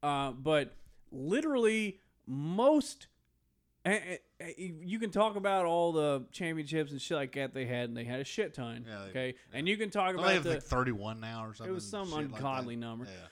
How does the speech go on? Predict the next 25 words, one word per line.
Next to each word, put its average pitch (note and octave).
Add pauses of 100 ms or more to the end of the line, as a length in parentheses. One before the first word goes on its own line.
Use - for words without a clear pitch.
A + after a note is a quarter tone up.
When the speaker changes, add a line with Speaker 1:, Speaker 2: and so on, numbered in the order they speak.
(120)
Speaker 1:
And E3+
you B3+
can A#3
talk G#3+
about G3
how, F3+
like, C#3+
oh, D3+
there A#2+
weren't D#3+
any F#3
black G#3+
people C#3
in C3
the B2+
league, B2
blah, D#3
blah, F3+
blah, D#3
and C3
all C#3
that D3+
shit, E3+
whatever. D#3+ (480)
Look F#3+